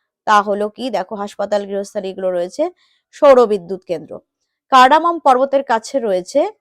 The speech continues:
পালঘাট গ্যাপ। নিচে যে শহরটিতে সমভাবাপন্ন জলবায়ু বিরাজ করে সেটি হলো মুম্বাই। কারণ কি? মুম্বাই সমুদ্রের কাছে অবস্থিত।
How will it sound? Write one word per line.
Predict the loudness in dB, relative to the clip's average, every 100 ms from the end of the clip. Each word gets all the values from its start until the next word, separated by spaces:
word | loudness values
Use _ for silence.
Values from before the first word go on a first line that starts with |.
| _ _ _ _
পালঘাট | 4 4 4 -2 -6 -4
গ্যাপ। | -2 -2 -6 _ _ _ _ _
নিচে | -6 -4 -2
যে | -4
শহরটিতে | -4 -4 -4 -6 -10 -2 -2 -2 _ _ _ _
সমভাবাপন্ন | 0 2 4 2 4 4 4 4 0 0
জলবায়ু | 2 2 2 0 0
বিরাজ | -2 -2 -4
করে | -6 -6 -8 _ _ _
সেটি | _ -10 -8
হলো | -4 -4
মুম্বাই। | -4 -6 -8 -12 -14 _ _ _ -4
কারণ | -2 -2 -6
কি? | -10 -10 _ _ _ _ -10
মুম্বাই | -6 -6
সমুদ্রের | -6 -8 -8 -8 -8
কাছে | -10 -10
অবস্থিত। | -12 -12 -18 -18